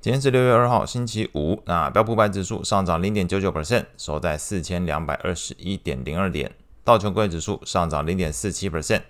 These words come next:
收在三万三千零六十一点五七点。纳斯达克指数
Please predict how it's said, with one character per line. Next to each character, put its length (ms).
收 240
在 260
三 320
万 180
三 240
千 220
零 180
六 160
十 180
一 140
点 260
五 120
七 160
点。 220
纳 100
斯 100
达 60
克 80
指 160
数 220